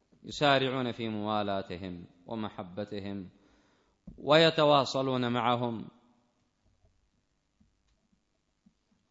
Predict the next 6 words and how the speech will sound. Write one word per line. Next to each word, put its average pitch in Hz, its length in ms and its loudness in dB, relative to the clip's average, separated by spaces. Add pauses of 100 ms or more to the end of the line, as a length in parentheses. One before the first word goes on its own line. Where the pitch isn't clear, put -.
(460)
"ما 165 260 4
لكم؟ 196 440 0 (200)
لماذا 185 380 6
تفعلون 170 460 2
هذه 160 180 2
الأفعال؟" 156 640 0